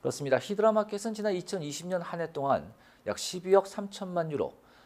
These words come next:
약 십삼억 달러 이상의 매출을 올린 것으로 알려졌는데요. 아, 독일 사법당국은 지난해 팔월부터 미국 법무부와 또 미 연방수사국 에프비아이와 함께 히드라 마켓에 대한 수사를 진행해 왔습니다.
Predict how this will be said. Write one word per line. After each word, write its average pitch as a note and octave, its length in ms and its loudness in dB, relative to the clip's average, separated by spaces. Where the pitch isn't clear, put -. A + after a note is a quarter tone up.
약 G2 100 -2
십삼억 - 720 0
달러 F#3 300 6
이상의 B2+ 360 -2
매출을 F#2+ 400 -4
올린 C#3+ 220 -4
것으로 B2 240 0
알려졌는데요. F2+ 720 0
아, A#2 120 2
독일 D#3+ 200 6
사법당국은 G#3 680 4
지난해 F#3 280 4
팔월부터 E3 640 0
미국 D#3 320 6
법무부와 C#3+ 760 4
또 B2 80 0
미 A#2 180 -2
연방수사국 E3 840 0
에프비아이와 C#3 500 2
함께 G2+ 400 2
히드라 D#3+ 360 4
마켓에 A#2 340 -2
대한 G2+ 220 -2
수사를 C#3+ 380 -4
진행해 B2 340 -6
왔습니다. A2 560 2